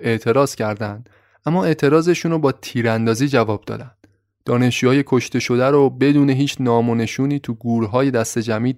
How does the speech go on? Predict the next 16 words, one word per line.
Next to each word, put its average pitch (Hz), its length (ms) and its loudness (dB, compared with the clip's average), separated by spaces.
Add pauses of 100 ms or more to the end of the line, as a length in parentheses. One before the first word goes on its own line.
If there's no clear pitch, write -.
دفنشون 123 600 -6
کردند. - 560 -16 (440)
دانشگاه 120 460 0
هم 123 80 -2
تعطیل 123 400 -4
شد. 175 280 -4 (260)
دو 160 100 6
هزار 135 460 4
نفر 127 220 0
از 110 360 -2
دانشجوها 113 460 -2
رو 170 100 -4
فرستادن 127 540 -2
برن 117 360 0
خدمت 107 480 -4
سربازی. 104 640 -12